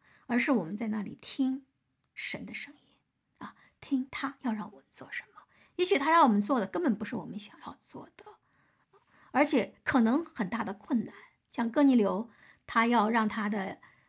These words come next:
呃，家人和他手下的军人要去见彼得，要走很远的路，而且他并不知道那里是不是真有这个人呢？啊，要走那么远的路，然后又，又，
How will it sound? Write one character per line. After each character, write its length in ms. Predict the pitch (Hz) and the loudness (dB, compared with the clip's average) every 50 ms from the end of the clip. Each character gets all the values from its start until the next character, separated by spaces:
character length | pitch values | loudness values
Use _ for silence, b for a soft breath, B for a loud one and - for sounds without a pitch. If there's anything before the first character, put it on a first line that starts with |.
| b b | b b
呃， 520 | 277 190 185 180 180 180 160 302 285 294 - _ | -10 -8 -8 -8 -10 -12 -12 -14 -14 -16 -16 _
家 220 | - 240 208 214 | -2 0 2 2
人 320 | 214 190 190 190 196 220 220 - _ | 2 2 0 -2 -4 -4 -6 -8 _
和 160 | - - 196 | -10 -10 -8
他 180 | - 220 214 | -6 -6 -6
手 200 | 214 - - - | -6 -6 -8 -10
下 260 | 208 - 254 214 190 202 | -10 -6 -4 -4 -4 -4
的 220 | 196 196 - - _ _ _ _ _ | -8 -10 -12 -16 _ _ _ _ _
军 180 | - 240 226 | -2 -2 -2
人 320 | 226 202 170 170 175 208 b b b b b b b | 0 -2 -4 -8 -10 -12 b b b b b b b
要 240 | 302 285 240 208 208 | 4 4 4 4 2
去 320 | 208 - - - 262 220 | -2 -8 -2 0 0 -2
见 420 | 202 - - - 277 220 170 - | -2 -4 -6 -4 -2 -2 -2 -4
彼 220 | - - - - - | -8 -10 -12 -12 -12
得， 320 | - - - 254 269 - _ _ _ _ _ _ _ _ - | -14 -12 -12 -12 -14 -14 _ _ _ _ _ _ _ _ -2
要 140 | 277 247 226 | 0 0 0
走 300 | 214 - - - - - | 0 -2 -4 -8 -8 -8
很 260 | - - - - 214 | -8 -14 -10 -8 -6
远 220 | 208 214 202 - 139 | -4 -4 -6 -6 -10
的 120 | 160 160 | -12 -12
路， 260 | - - 214 - - _ _ _ _ b b b b b b | -12 -10 -10 -12 -14 _ _ _ _ b b b b b b
而 100 | 339 349 | -4 -2
且 140 | 339 381 269 | 0 -2 -2
他 360 | - - - 349 349 370 - _ _ _ _ _ _ _ _ _ _ | -2 0 -2 -2 -2 -4 -12 _ _ _ _ _ _ _ _ _ _
并 200 | - 480 427 320 | -2 -2 -2 0
不 140 | - 269 214 | 0 -2 -2
知 160 | 208 247 233 | -2 0 0
道 200 | - 226 196 208 | 2 2 2 4
那 140 | 233 285 302 | 4 4 4
里 140 | 233 190 190 | 2 0 -2
是 240 | - - - 440 | -4 0 0 2
不 80 | 359 294 | 2 2
是 100 | 262 240 | 0 -2
真 200 | - - 349 370 | 0 0 0 2
有 160 | 320 214 226 | 2 0 0
这 160 | 220 262 247 | 0 -2 -2
个 100 | 220 202 | 0 0
人 340 | 190 190 190 190 - 180 214 | -2 -2 -4 -4 -4 -2 -2
呢？ 240 | 233 226 214 226 b b b b b b b b b - | -2 -2 -2 -4 b b b b b b b b b -6
啊， 160 | 233 - - | -4 -4 0
要 160 | 320 311 311 | 4 2 4
走 160 | 302 - 214 | 4 4 2
那 100 | 254 339 | 4 4
么 120 | 381 339 277 | 4 4 4
远 140 | 240 202 180 | 4 4 2
的 120 | 190 196 | 0 0
路， 360 | 240 269 262 214 185 - b b b b b b b b | 0 2 2 0 0 -4 b b b b b b b b
然 120 | 247 254 | -2 0
后 300 | 262 311 294 254 240 - - - | 4 4 4 4 4 0 -4 -6
又， 220 | 349 311 - - _ _ | -6 -6 -6 -6 _ _
又， 400 | 277 302 311 285 233 214 - b | -4 0 2 4 2 2 0 b